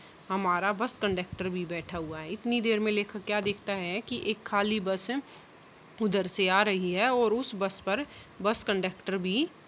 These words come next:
बैठा हुआ है। उसने आते ही कहा, "अड्डे से नई बस लाया हूँ, इस बस पर बैठिए, वह बस चलाने लायक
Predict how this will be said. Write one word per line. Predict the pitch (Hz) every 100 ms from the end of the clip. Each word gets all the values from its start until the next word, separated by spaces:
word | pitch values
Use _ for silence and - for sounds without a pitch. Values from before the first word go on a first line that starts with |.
| -
बैठा | 180 170 190
हुआ | 180 165 165
है। | 170 - - - - - 240
उसने | 254 302 294
आते | 233 247 277
ही | 262 233
कहा, | 190 185 208
"अड्डे | 240 214 190 233 208
से | 208 196
नई | 202 208 208
बस | 196 -
लाया | 180 175 180
हूँ, | 185 208 -
इस | 226 -
बस | 180 -
पर | - 190 294 - -
बैठिए, | 180 165 - 180 226 294 - - - - - -
वह | 190 208 285
बस | 240 254 -
चलाने | 208 196 185 190 208
लायक | 190 175 180 240 311